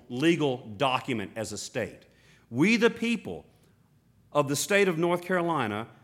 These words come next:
grateful to Almighty God. Did you know that's in your founding legal document?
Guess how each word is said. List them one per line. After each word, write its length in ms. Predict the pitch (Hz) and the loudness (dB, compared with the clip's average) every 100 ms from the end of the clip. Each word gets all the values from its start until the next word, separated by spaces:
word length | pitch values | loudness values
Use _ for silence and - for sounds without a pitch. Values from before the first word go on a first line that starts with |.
| _ - | _ -20
grateful 1000 | 98 139 185 269 - - 135 127 160 156 - | -8 2 6 6 4 -4 0 0 -2 -6 -10
to 240 | - 180 | -2 -2
Almighty 640 | 151 143 156 160 180 196 | 0 0 0 0 0 0
God. 560 | 175 214 262 220 90 - _ _ _ _ _ _ _ _ - | 0 0 0 -6 -12 -20 _ _ _ _ _ _ _ _ -6
Did 200 | 120 120 | -6 -2
you 100 | 185 | 0
know 160 | 190 | 2
that's 240 | 202 208 202 | 0 -2 -2
in 140 | 196 | 0
your 140 | 175 185 | 0 -2
founding 640 | - 156 180 196 214 156 | 4 6 6 4 2 2
legal 320 | 156 170 214 | 2 4 2
document? 720 | 139 147 160 - 240 294 240 | 2 2 2 0 -2 -2 -8